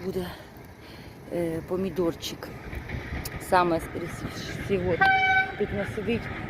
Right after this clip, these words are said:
е, від титана жовтий і бобкат. Саме на цих рядах.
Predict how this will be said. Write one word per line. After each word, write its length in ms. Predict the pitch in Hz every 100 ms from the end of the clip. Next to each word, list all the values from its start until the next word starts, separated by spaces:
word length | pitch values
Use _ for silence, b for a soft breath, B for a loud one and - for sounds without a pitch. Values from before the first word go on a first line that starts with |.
| -
е, 540 | 196 202 202 196 190 190
від 300 | 214 - -
титана 540 | - 247 277 302 302
жовтий 520 | 262 277 277 - 247 -
і 140 | 254 269
бобкат. 580 | 202 240 - 214 151 - - - - - - - - - - -
Саме 260 | 220 226
на 60 | 208
цих 360 | 202 - 220 208 196 - - - - - 208
рядах. 400 | 208 214 196 156